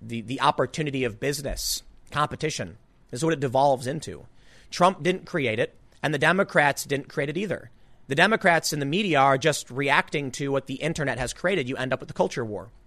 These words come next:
And then Donald Trump is just the champion of those who are tired of the media's, media's lies, who says things that makes they, people like it. So I'll tell you what, what you see here about Joe Biden eating babies.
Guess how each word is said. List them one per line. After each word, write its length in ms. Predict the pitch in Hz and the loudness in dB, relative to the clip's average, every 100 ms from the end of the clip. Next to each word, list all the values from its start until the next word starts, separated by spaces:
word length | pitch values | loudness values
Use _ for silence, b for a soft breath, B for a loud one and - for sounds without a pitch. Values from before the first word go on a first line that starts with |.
| - b b b b | -20 b b b b
And 140 | 131 160 | -2 2
then 140 | 165 | 4
Donald 320 | 151 185 180 | 4 4 2
Trump 320 | - 180 214 147 | 2 2 2 -2
is 160 | 123 | -2
just 240 | 160 156 - | 0 0 -2
the 60 | |
champion 520 | - 156 165 170 160 147 | -6 -2 -2 -2 -4 -4
of 140 | 123 | 2
those 280 | 175 165 139 | 4 4 2
who 80 | 143 | -4
are 60 | |
tired 280 | - 139 139 | 0 0 2
of 80 | 127 | 0
the 60 | |
media's, 360 | 135 135 135 127 - | -4 -2 -2 -2 -8
media's 300 | 127 123 110 | -4 -4 0
lies, 480 | 151 127 123 147 - b b b | 2 2 2 -4 -8 b b b
who 260 | 165 160 147 | 2 2 2
says 340 | - 170 170 | 2 2 2
things 300 | 160 151 165 | -2 -4 0
that 160 | 147 123 | -2 0
makes 280 | 131 - - - | -4 -4 -12 -12
they, 120 | 110 - _ | -12 -12 _
people 240 | 110 131 | -12 -6
like 220 | 156 226 | -4 -4
it. 100 | - - _ - _ _ b b b b b | -6 -16 _ -20 _ _ b b b b b
So 100 | 185 | 2
I'll 80 | 190 | 4
tell 160 | 208 | 6
you 100 | 196 | 6
what, 220 | 156 117 - - - - - - - - - - - - | 4 0 -6 -20 -20 -20 -10 -8 -8 -12 -16 -18 -18 -16
what 300 | 117 156 233 | 2 4 4
you 120 | 240 233 | 2 2
see 220 | - 208 | 0 2
here 160 | 190 | 2
about 180 | 175 156 | 4 2
Joe 180 | 127 147 | 2 2
Biden 280 | 143 139 131 | 2 0 -2
eating 220 | 123 120 | -6 -4
babies. 420 | 110 104 92 - | -4 -4 -8 -10